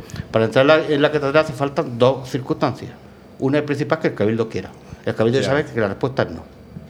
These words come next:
Speaker 1: Vale, ah, no vamos a entrar en ese tema. Y otro que las cofradías quieren entrar. ¿Tú estás seguro que las cofradías quieren entrar? Porque
Speaker 2: Hombre,
Speaker 1: yo,
Speaker 2: que si
Speaker 1: yo
Speaker 2: luego
Speaker 1: te, yo te puedo decir cofradías que votarían que no.
Speaker 2: Pero es que entonces es para matarla.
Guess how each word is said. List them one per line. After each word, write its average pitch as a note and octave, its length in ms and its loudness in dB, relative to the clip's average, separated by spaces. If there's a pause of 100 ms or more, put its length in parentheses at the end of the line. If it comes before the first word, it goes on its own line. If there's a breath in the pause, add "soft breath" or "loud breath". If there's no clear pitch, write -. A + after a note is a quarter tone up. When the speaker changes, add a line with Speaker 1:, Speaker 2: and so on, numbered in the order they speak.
(360)
Speaker 1:
Vale, F#2+ 200 -4 (100)
ah, F#2+ 340 -2 (480 loud breath)
no G2+ 120 4
vamos A#2 140 6
a - 20 2
entrar A#2 160 0
en - 40 -2
ese - 120 -2
tema. F2+ 160 -8 (280 loud breath)
Y A2 80 0
otro A2 160 2
que C3 80 6
las C3 120 4
cofradías A#2 340 2
quieren C3 160 2
entrar. C3 600 -2
¿Tú A#2+ 80 2
estás B2 180 -2
seguro C#3 200 2
que C#3+ 80 4
las C3+ 100 4
cofradías C#3 360 0
quieren C#3 200 0
entrar? E3+ 260 0
Porque - 420 2
Speaker 2:
Hombre, C3+ 40 8
Speaker 1:
yo, C#3 80 8
Speaker 2:
que D3+ 40 8
si C#3 80 2
Speaker 1:
yo C#3+ 120 8
Speaker 2:
luego D#3 140 8
Speaker 1:
te, D#3+ 60 2
yo D#3+ 140 6
te E3 100 8
puedo E3+ 160 6
decir E3 240 4
cofradías C#3+ 480 4 (340)
que B2+ 80 4
votarían A2 440 2
que D#3+ 100 2
no. - 60 4
Speaker 2:
Pero B2+ 60 6
es A#2 40 -2
que C#3 80 0
entonces C3+ 200 2
es B2+ 40 -2
para C#3 100 2
matarla. A#2 360 0